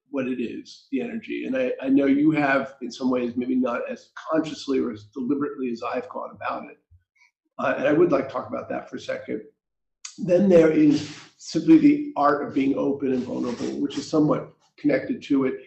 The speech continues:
and looking for signs. Uh, but not going there going, "Oh my God, the signs, where are the signs, where are the signs?" Because that's, I think, where they stop. Is that, that state that you and I have talked about being in,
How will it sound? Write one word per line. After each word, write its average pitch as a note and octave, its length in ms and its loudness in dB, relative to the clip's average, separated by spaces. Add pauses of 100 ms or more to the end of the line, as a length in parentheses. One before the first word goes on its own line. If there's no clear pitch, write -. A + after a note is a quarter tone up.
(220)
and D3 160 6
looking E3+ 320 4
for - 140 -2
signs. - 640 -6 (1120)
Uh, C3+ 320 2 (360)
but E3+ 200 4
not D#3+ 280 4
going D#3+ 280 10
there C#3+ 200 6
going, C3+ 520 0
"Oh F3 80 6
my E3 80 8
God, A#2 240 4
the - 60 -6
signs, C3+ 340 0
where D#3 100 8
are D3+ 60 4
the C#3 60 -2
signs, C#3 280 2
where C3+ 100 0
are C#3+ 40 0
the D3 60 -2
signs?" C3+ 420 -4
Because C3 260 -12
that's, C#3 220 -2
I C#3+ 100 -2
think, C3 180 -6
where B2 120 -6
they A#2+ 100 -8
stop. - 580 -4 (520)
Is A#2 180 -8
that, C#3 380 -4
that C#3 240 -8
state - 800 0
that - 220 -6
you C#3+ 100 4
and C3+ 100 2
I C3 40 2
have B2 140 -4
talked C#3 280 -2
about B2 260 -4
being B2+ 340 -2
in, A#2 300 -4